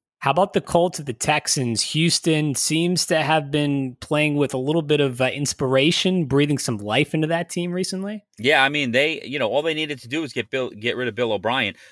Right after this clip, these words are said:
Speaker 2: They needed to do that four years ago. At worst, they needed to get rid of him before the season started, or else they wouldn't be four and seven. And with the extra
Speaker 1: Yeah,
Speaker 2: playoff
Speaker 1: they'd still have
Speaker 2: spot,
Speaker 1: Hopkins.
Speaker 2: with the
Speaker 1: Yeah.
Speaker 2: extra playoff spot, I mean, they'd be right in the mix. Again, look at this line.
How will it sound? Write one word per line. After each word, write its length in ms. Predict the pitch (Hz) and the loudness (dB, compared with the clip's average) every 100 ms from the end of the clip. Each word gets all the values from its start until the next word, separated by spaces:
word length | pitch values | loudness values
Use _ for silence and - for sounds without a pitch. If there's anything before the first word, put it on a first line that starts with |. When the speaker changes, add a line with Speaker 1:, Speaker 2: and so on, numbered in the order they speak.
| - | -2
Speaker 2:
They 100 | 120 | 2
needed 260 | 156 165 131 | 2 2 -2
to 80 | |
do 100 | 135 | 0
that 140 | 147 120 | 0 0
four 360 | - 151 156 | -2 0 2
years 320 | 123 127 160 - | 4 2 0 -2
ago. 360 | 107 98 95 - _ _ | 0 2 0 -4 _ _
At 200 | 135 - | -2 -2
worst, 420 | 113 139 170 135 | 2 4 4 2
they 140 | 135 127 | 0 0
needed 340 | 147 143 127 | 0 -2 -6
to 80 | 123 | -4
get 220 | 127 123 | -2 0
rid 160 | 143 151 | 2 0
of 80 | |
him 100 | 127 | 0
before 260 | 113 - 156 | -4 -2 -4
the 60 | 123 | -2
season 340 | 160 135 123 | -6 -6 -8
started, 460 | - 147 175 131 113 _ _ | -2 2 2 0 -6 _ _
or 100 | 143 | 0
else 140 | 160 - | 0 2
they 100 | 156 | 2
wouldn't 260 | 160 208 | 2 0
be 80 | 165 | -2
four 260 | - 180 175 | -4 -2 -2
and 120 | 143 | -2
seven. 460 | - 208 185 147 143 _ _ _ - | 0 0 2 0 -2 _ _ _ 0
And 260 | 175 208 170 | 2 2 0
with 100 | 160 | -4
the 160 | 160 | 0
extra 260 | 180 - 175 | 0 0 -4
Speaker 1:
Yeah, 80 | 165 | 0
Speaker 2:
playoff 180 | 220 262 | 4 4
Speaker 1:
they'd 100 | 170 | 4
still 160 | - | 4
have 60 | 151 131 | 4 6
Speaker 2:
spot, 100 | 151 | 4
Speaker 1:
Hopkins. 500 | 151 95 90 - - - | 2 -4 -6 -8 -8 -4
Speaker 2:
with 200 | 156 180 | -2 -2
the 100 | 185 | -4
Speaker 1:
Yeah. 120 | 107 82 | -6 -2
Speaker 2:
extra 500 | 185 - - 202 156 | -2 -2 -4 -2 -2
playoff 560 | - - 202 269 180 - | -4 -2 -2 0 -2 -4
spot, 520 | - - 127 135 - _ _ - | -8 -2 0 0 -2 _ _ -6
I 80 | |
mean, 220 | 147 160 156 | -2 -2 0
they'd 240 | 190 233 | 0 0
be 160 | 247 226 | -2 -2
right 440 | 147 151 165 190 | 0 4 4 4
in 180 | 185 170 | 0 0
the 60 | |
mix. 580 | 165 208 269 - - - - | -2 0 0 -2 -10 -8 -8
Again, 480 | 135 180 247 135 | -2 0 2 0
look 160 | 127 185 | -4 -8
at 80 | 240 | -10
this 240 | 240 - | -10 -6
line. 340 | 170 220 123 | -4 -2 -2